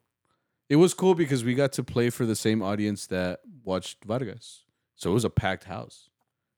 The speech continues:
Um, we, me and Texas State, um, when we won, uh,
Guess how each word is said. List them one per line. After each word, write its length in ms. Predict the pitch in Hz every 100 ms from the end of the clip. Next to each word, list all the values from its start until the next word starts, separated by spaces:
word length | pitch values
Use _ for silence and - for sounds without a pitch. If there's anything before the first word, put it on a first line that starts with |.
| _ -
Um, 260 | 90 92
we, 400 | 92 104 101 98 -
me 280 | 98 107 104
and 120 | 95
Texas 300 | 104 - 101
State, 360 | - 104 101 -
um, 460 | 95 92 90 90 - _ _ _
when 180 | 107 104
we 140 | 101 98
won, 400 | 95 98 101 90
uh, 280 | 101 98